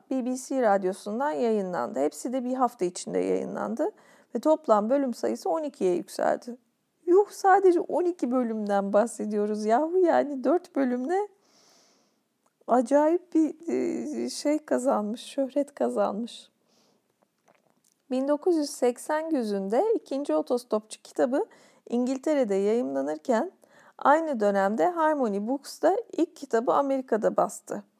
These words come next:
Bu ikinci kitap Otostopçunun Galaksi Rehberi'nin yedi, sekiz, dokuz, on, on bir, on iki, beş ve altı numaralı radyo bölümlerin bu sırayla kısaltılıp yeniden kurgulanmış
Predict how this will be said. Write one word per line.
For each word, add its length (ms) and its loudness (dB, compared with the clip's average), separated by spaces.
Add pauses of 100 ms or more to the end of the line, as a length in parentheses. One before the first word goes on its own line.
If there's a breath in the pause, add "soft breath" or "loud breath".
(500 loud breath)
Bu 100 0
ikinci 360 -4
kitap 460 0
Otostopçunun 880 -2
Galaksi 460 2
Rehberi'nin 640 0 (500 soft breath)
yedi, 460 -2
sekiz, 760 -8
dokuz, 460 -4 (140)
on, 320 4 (120)
on 340 2
bir, 200 -2
on 240 0
iki, 340 -8
beş 340 2
ve 60 2
altı 500 6
numaralı 520 2
radyo 440 4
bölümlerin 720 -2 (120)
bu 80 -6
sırayla 600 0
kısaltılıp 920 2
yeniden 460 0
kurgulanmış 760 2